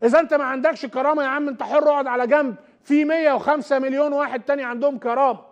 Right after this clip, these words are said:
إحنا واقفين علشان خاطرهم. عاجبك عاجبك، مش عاجبك إن شاء الله ما عجبك.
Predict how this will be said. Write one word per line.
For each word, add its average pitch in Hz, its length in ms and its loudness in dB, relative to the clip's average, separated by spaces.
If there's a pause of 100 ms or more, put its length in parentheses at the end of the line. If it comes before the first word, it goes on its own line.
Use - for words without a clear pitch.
(440)
إحنا 269 220 2
واقفين 294 280 -4
علشان 247 380 -6
خاطرهم. 247 460 0 (680)
عاجبك 247 480 -2
عاجبك، 247 480 -2
مش 247 200 -8
عاجبك 269 460 -2
إن 262 100 -6
شاء 285 180 -2
الله 311 200 0
ما 285 80 -4
عجبك. 262 600 -6